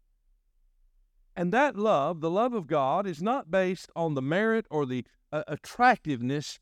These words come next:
of our personality or our exterior. It is based on the character of the lover.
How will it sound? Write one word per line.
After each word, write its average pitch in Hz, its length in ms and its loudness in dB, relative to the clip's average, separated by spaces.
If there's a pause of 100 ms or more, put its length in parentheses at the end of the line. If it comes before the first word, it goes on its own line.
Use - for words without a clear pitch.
(160)
of 139 160 -2
our 180 160 6
personality 151 880 -6 (1700)
or 185 260 2
our 165 240 4
exterior. 131 680 -4 (1400)
It 202 160 0
is 139 180 -4
based 233 540 0
on 185 220 0
the - 60 -4
character 226 640 -2
of 170 220 -4
the 156 80 -2
lover. 151 340 0